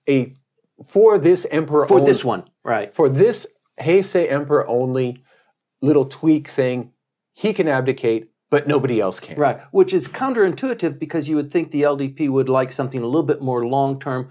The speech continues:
Speaker 2: something that really grabs the imperial household and the system so that they can, you know, begin to move this process forward.
Speaker 1: Yeah, that's, that, that, you know,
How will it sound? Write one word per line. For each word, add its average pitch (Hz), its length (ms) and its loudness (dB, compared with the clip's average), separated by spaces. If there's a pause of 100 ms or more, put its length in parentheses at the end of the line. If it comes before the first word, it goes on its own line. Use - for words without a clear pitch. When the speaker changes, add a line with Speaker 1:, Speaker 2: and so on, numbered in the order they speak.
(200)
Speaker 2:
something 180 360 -4
that 127 280 -4
really 139 240 0
grabs 123 540 -4
the 110 300 -2
imperial 139 360 -4
household 135 460 -4
and 110 120 -8
the 104 60 -8
system 123 540 -8 (220)
so - 140 -6
that 127 120 -6
they 127 160 0
can, - 260 -8 (200)
you 120 140 -10
know, 104 240 -10 (300)
begin 143 320 -2
to 127 60 -12
move 131 280 -2
this 117 140 -6
process - 500 -8
forward. 101 400 -8
Speaker 1:
Yeah, 131 200 2
that's, 156 260 -2
that, 180 220 0
that, 151 200 -4
you 147 160 -2
know, 110 180 -8